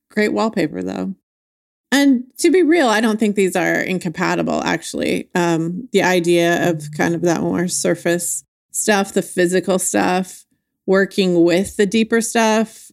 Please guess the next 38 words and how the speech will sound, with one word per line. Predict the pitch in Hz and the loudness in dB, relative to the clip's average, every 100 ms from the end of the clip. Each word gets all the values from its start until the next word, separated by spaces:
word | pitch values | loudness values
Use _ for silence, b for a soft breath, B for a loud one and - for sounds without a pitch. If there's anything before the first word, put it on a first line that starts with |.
| - | -4
I, | - - | -4 0
I | 208 233 | 0 2
think | 180 160 | 0 -2
they | 175 | -2
go | 156 160 | 0 0
together. | 160 160 156 165 175 185 | 0 0 -2 0 -2 0
I | 185 | 0
mean, | 185 190 | 2 2
I | - 190 | 0 0
know | 214 202 | 2 2
that | 196 - | 0 0
I'm | 170 180 185 | -2 0 0
at | 175 | 0
my | 175 170 175 | 0 0 0
most | 180 175 190 202 - - - | 0 2 2 0 -4 -14 -4
peaceful | 165 160 - 165 | -2 -2 -2 0
and | 165 | 0
centered, | 160 160 156 160 87 - 175 - _ _ _ | -2 -4 -4 -4 -4 -4 -6 -12 _ _ _
my | 180 180 190 220 220 | 0 2 4 2 2
most | 214 208 208 214 196 | 2 2 0 0 -2
motivated | 180 190 190 196 180 175 170 170 - _ _ - | 0 2 2 0 2 2 0 -2 -6 _ _ -4
to | 208 | -2
do | 185 202 | 2 2
what | 196 185 | 4 2
I | 180 | 0
need | 175 170 | -2 -2
to | |
do | 175 240 233 220 208 208 208 b b b _ _ _ _ | 0 2 4 2 2 0 -2 b b b _ _ _ _
to | - | -4
take | - 175 | 0 0
good | 180 160 | 0 -2
care | - 165 151 | 0 0 0
of | 151 | -2
myself | 151 165 - - - 185 - - _ _ _ | -6 -6 -6 -6 -6 -8 -12 -20 _ _ _
without | - 190 185 151 | 0 0 2 0
needing | - - 101 | -2 -4 -6
a | |
checklist. | - - - - 156 180 - | -8 -12 -12 -6 -4 -4 -8